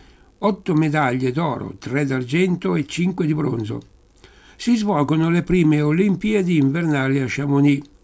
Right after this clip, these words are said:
Mont Blanc. Lo Zeppelin, il dirigibile tedesco, compie la traversata dell'Atlantico.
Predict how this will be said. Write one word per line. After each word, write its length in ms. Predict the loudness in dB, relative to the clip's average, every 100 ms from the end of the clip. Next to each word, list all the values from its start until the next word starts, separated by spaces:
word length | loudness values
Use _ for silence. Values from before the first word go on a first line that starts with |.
| -20 _ -12
Mont 240 | -8 -6
Blanc. 440 | -4 -4 -6 -12 -18 _ _ _ _ _ _ _ _
Lo 200 | -2 0
Zeppelin, 880 | 0 -2 -2 -2 -2 0 2 0 -2 -6 -20 -20 -16 -4
il 160 | -2
dirigibile 640 | 0 2 2 0 0 2 0
tedesco, 600 | 2 2 2 0 -2 -4
compie 480 | -2 0 0 0 -2
la 120 | 0
traversata 720 | -2 -2 -2 -2 -2 -4 -2
dell'Atlantico. 840 | -2 -2 -2 -4 -4 -6 -10 -16